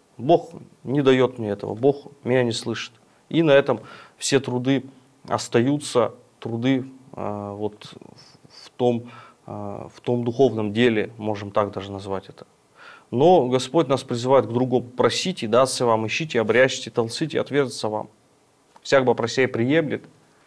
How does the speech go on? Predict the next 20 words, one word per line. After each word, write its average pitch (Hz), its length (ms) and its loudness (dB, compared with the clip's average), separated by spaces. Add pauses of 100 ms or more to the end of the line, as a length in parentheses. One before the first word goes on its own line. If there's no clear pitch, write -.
(280)
и 131 300 -4 (240)
тот, 147 240 2
кто 135 140 -4
ищет, - 680 -4
тот 131 180 0
всегда 113 300 2
находит». - 440 -8 (960)
Э, 110 140 2
вот 131 560 0
в 139 140 2
этом-то 156 560 4 (1000)
и 156 100 -2
заключается 143 560 4
основная 127 380 2
тема, 117 260 0
то - 80 -8
есть - 220 -8
тема, 180 420 4 (160)
э, 104 200 -2
молитвы, 135 680 -2